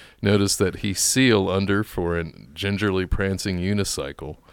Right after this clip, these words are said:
When they came to the surface at last, them wasn't Bilston anymore. What was we, Cindy with an S?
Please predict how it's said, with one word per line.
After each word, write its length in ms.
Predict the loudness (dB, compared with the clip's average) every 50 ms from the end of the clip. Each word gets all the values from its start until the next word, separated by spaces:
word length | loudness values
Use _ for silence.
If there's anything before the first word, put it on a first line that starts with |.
| -20 -20 -20 -20 _ _ _
When 120 | 2 4
they 120 | 4 4 2
came 240 | 2 2 2 4 4
to 60 | 2
the 140 | 0 0 -2
surface 500 | -2 0 2 2 2 2 0 0 0 -2
at 140 | -4 -4 -2
last, 580 | 0 2 4 4 4 2 0 -2 -6 -6 -4
them 200 | -2 0 2 2
wasn't 360 | 4 2 2 2 0 -4 -6 -8 -14 _ _ -20 -4 2 2
Bilston 520 | 2 4 2 0 -2 -4 -4 -4 -6 -4
anymore. 640 | -6 -8 -10 -10 -8 -6 -4 -4 -4 -4 -6 -10 -12 _ _ _ _ _ -20 -20 _ _ _ _ _ _ _
What 240 | 2 4 4 4 4
was 300 | 4 2 2 2 2 0
we, 180 | -2 -2 -2
Cindy 400 | -2 -4 -2 -2 -2 -2 -4 -6
with 220 | -8 -8 -8 -10 -10
an 100 | -10 -8
S? 400 | -8 -6 -6 -6 -8 -10 -12